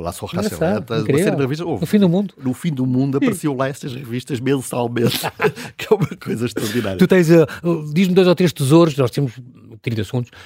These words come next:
Speaker 2: diz-me dois ou três tesouros que tu tens em tua casa ainda que são, olha, coisas que herdeias uns pais que são
Speaker 1: Eh, estavas a falar de primeiras edições do Essa, tenho a primeira edição dos Maias, por exemplo.
Speaker 2: Ah, por exemplo, incrível, incrível. Muito, muito giro. Tu, tu, agora mesmo a terminar esta primeira parte, João, e depois para depois falar do teu livro, na segunda,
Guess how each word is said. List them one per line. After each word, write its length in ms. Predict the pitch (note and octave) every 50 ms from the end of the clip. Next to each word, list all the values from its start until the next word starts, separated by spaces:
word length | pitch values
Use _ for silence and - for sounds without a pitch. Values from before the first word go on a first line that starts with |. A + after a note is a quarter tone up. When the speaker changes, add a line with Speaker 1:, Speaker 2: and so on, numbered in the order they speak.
| - _
Speaker 2:
diz-me 180 | - D#3+ D3+ D3+
dois 100 | F3+ E3+
ou 60 | F3 E3+
três 160 | F#3+ E3+ -
tesouros 340 | - - B2 D#3 F3+ E3 -
que 80 | -
tu 120 | _ - C#3
tens 200 | - C#3+ C#3 B2+
em 80 | B2+ B2
tua 120 | A#2 A#2+
casa 220 | - C3 C3+ B2+ C#3
ainda 180 | C3+ C3 B2+
que 240 | A#2+ - - B2 A#2
são, 220 | A2 - C3+ B2 A#2+
olha, 160 | A#2+ G#2 F#2+
coisas 260 | F2 - B2+ C#3+ C#3+ -
que 120 | _ - D3
herdeias 320 | C3 C3 D3+ D#3 D3+ C#3
uns 120 | D3+ C#3
pais 180 | - - F3 F3
que 80 | - -
são 240 | - D#3+ D#3+ D#3+ D#3
Speaker 1:
Eh, 200 | - - - - -
estavas 260 | - - D#2+ D#2 D#2
a 20 | -
falar 120 | F#2+ F2+
de 20 | E2
primeiras 240 | - G2+ F#2+ F#2 F#2+
edições 280 | F2+ F#2 E2 F#2+ F#2+
do 100 | F#2+ G2
Essa, 140 | G#2+ A#2+ D#3
tenho 140 | - A2 G2 F#2+
a 20 |
primeira 220 | F2 E2 E2+ F2
edição 180 | E2+ E2 - F2
dos 80 | D#2+ D#2+
Maias, 340 | D2+ D#2 F#2+ A2 G#2 -
por 120 | _ _ G2+
exemplo. 200 | F2+ F2+ A2 A#2+ -
Speaker 2:
Ah, 100 | A#2 A2
por 100 | - A2
exemplo, 240 | F#2+ G#2 F#2+ G2
incrível, 380 | A2 G#2+ - A2 G#2+ G#2 G2+ F#2 - _ _ _ _
incrível. 380 | G#2 G2+ - G#2 G2 F#2+ F#2+ - _ _ - - - - - - - _ _
Muito, 160 | B2 A#2+ A#2+
muito 160 | A#2+ A#2+ A#2+
giro. 220 | - - G#2 G2 - - - - _ _
Tu, 240 | - G#3 G3 E3+
tu, 480 | D3+ - F#3 F#3 F3+ E3+ D#3 D3+ D3 C#3 -
agora 280 | C#3 B2+ B2+ D3+ D3
mesmo 240 | C#3+ E3 D#3+ D3 D3+
a 20 | C#3+
terminar 280 | - C#3 D3 D3+ D3 D3
esta 180 | - - D3
primeira 240 | A#2+ - C#3+ C#3+ C3+
parte, 260 | - D3+ D3 - - -
João, 280 | D3 C#3 C3 B2+ C3
e 80 | A#2+ A#2+
depois 220 | G#2+ - B2+ A2+
para 100 | - A#2
depois 180 | G#2 - A#2+ -
falar 160 | - B2 A2+
do 60 | A2
teu 140 | F#2+ - A2
livro, 220 | G#2+ C3 C#3+ B2
na 60 | B2 G#2
segunda, 440 | - - - B2+ C3+ C3 A#2+ A2